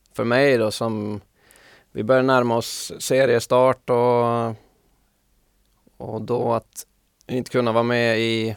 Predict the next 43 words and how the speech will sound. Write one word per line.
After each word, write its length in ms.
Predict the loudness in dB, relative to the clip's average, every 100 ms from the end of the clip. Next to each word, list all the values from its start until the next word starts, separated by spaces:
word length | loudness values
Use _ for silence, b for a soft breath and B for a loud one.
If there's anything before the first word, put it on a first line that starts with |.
| _
fotbollsträningen 1000 | -6 -6 -4 -4 0 2 2 -2 -4 -4
och 340 | -4 -6 -6 -8
kunna 240 | -8 -6
vara 320 | -6 -4 -6 -10 _ b b b b b
en 180 | -4 2
del 280 | 4 6 6
av 80 |
laget 440 | 6 8 8 6 -2
som 160 | -4
går 120 | 0 0
ut 260 | -2 -4
då, 200 | 0 2
eh, 320 | 2 0 -2
till 140 | -4 -4
premiären. 680 | -2 -2 -2 -2 -4 -4
Det, 120 | -4 -4
det 280 | 0 2
var 140 | 2 2
väldigt 300 | 0 -2 0
tufft, 520 | 0 0 -4 -20 -20 _
samtidigt 520 | -4 -2 0 0 -2
som 140 | -4 -4
jag 120 | -2
insåg 480 | -2 -2 -2 0 -2
att 460 | -6 -12 -18 -20 _
det, 160 | -10 -8
det 180 | -6 -6
hade 280 | -6 -6 -4
gått 680 | -4 -6 _ -18 -18 _ _ _ _ _ _
lite 240 | -8 -8 -6
för 120 | 0
långt 580 | 2 2 -2 -10 -20 _ _ _ _ _ _ _
och 340 | -10 -10 -10 -8
jag 100 | -6
måste 200 | -6 -10
få 140 | -12
tillbaka 480 | -8 -4 -4 -4 -6
energin 560 | -6 -8 -6 -6 -8 -10
innan 320 | -12 -12 -12
jag 100 | -12
kan 280 | -12 -14 -12
prestera 520 | -12 -8 -4 -4 -6
också. 280 | -10 -14